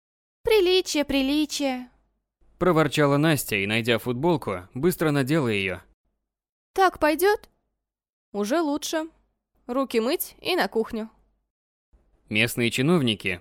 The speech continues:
Speaker 2: получив распоряжение от властей, попытались как можно быстрее отрапортовать, что меры по сдерживанию вируса приняты. Почти все кафе были закрыты, школы, садики, даже некоторые магазины и те закрыли.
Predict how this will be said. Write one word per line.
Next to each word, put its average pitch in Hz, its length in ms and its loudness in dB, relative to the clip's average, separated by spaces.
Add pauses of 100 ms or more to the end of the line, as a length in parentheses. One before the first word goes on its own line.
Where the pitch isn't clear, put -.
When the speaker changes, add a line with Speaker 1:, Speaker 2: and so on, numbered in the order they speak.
Speaker 2:
получив 151 360 0
распоряжение 131 680 0
от 113 200 -6
властей, 117 600 -2
попытались 147 460 0
как 151 180 -4
можно 143 280 2
быстрее 135 420 0
отрапортовать, 139 840 -2 (360)
что - 240 -6
меры 156 280 0
по 156 140 0
сдерживанию 127 680 2
вируса 160 400 0
приняты. 113 560 0 (260)
Почти 170 320 0
все 151 220 2
кафе 147 280 0
были 139 200 2
закрыты, 139 640 -2
школы, 139 460 -2
садики, 113 480 -4
даже 117 260 -2
некоторые 123 420 0
магазины 127 540 0
и 110 60 -2
те 151 160 0
закрыли. 139 500 -2